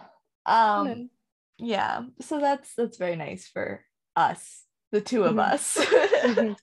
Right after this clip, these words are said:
Speaker 2: Oh. I love
Speaker 1: We
Speaker 2: the
Speaker 1: love
Speaker 2: Marlies.
Speaker 1: Yeah, I was just gonna say we love the Marlies. <laughs> Literally, I'm still trying to figure out when I can go see a game. I'm like, it, when?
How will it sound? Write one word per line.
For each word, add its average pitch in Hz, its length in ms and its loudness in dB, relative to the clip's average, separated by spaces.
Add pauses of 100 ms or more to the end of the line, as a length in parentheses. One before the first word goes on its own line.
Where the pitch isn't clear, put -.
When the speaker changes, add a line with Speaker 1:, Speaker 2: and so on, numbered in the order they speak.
(260)
Speaker 2:
Oh. 233 300 4 (2250)
I 262 80 -4
love 208 180 0
Speaker 1:
We 233 80 2
Speaker 2:
the 226 80 2
Speaker 1:
love 233 220 4
Speaker 2:
Marlies. 269 400 -2
Speaker 1:
Yeah, 220 300 2
I 240 40 2
was 233 100 -2 (260)
just 262 200 -4
gonna 254 240 2
say 254 160 2
we 269 100 -2
love 214 220 4
the 233 80 -2
Marlies. 175 420 -2 (240)
<laughs> - 1700 0
Literally, 269 500 -2
I'm 233 120 0
still 226 200 0
trying 294 180 0
to 294 80 -2
figure 247 240 -2
out 190 120 4
when 202 100 0
I 208 80 0
can 214 140 -6
go 185 180 0
see 202 220 -8
a 175 40 -6
game. 165 380 -8 (300)
I'm 220 200 -4
like, 226 220 -10
it, - 200 -10 (200)
when? 233 460 2